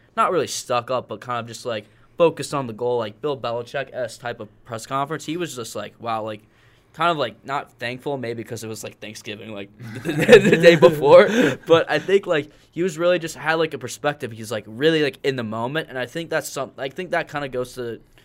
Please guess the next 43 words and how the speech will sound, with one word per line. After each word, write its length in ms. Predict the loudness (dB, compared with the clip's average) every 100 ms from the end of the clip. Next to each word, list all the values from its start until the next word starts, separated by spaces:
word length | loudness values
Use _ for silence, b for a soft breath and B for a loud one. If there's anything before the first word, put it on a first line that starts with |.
| -16
show, 300 | -6 -2 0
like, 240 | 0 -4 -18 _ -2
I 60 |
don't 140 | 0 2
know 120 | 0
if 140 | -2
what 160 | -2 -4
he's 220 | -6 -10 -10
expecting, 600 | -8 -4 -4 -4 -10 -8
like, 180 | -12 -14 -20 -18
th-, 160 | -16
again, 280 | -6 -4 -4
the 60 | -8
team 360 | -16 -14 -10 -8
is, 140 | -10 -12
the 80 | -16
team 300 | -12 -8 -6
is 80 | -4
still 160 | -4
very 260 | -2 -2 -4
talented, 520 | -6 -10 -8 -8 -10 b b b
but 80 | -2
it's 140 | -2
not 180 | -2 -2
as 140 | -2
talented 460 | -6 -4 -4 -4 -6
as, 140 | -6
like, 180 | -10 -10
the 80 | -14
teams 380 | -12 -10 -10 -8
in 60 |
the 80 | -10
past. 380 | -6 -2 -4 -6 b b b
But 120 | -2
I 40 | -2
think 180 | -2 -4
if 140 | -4
you 140 | -4 -2
have, 180 | 0
like, 160 | 0 0
cohesion, 540 | -2 -4 -6 -8 -8
man, 240 | -6 -6 -4
like, 160 | -8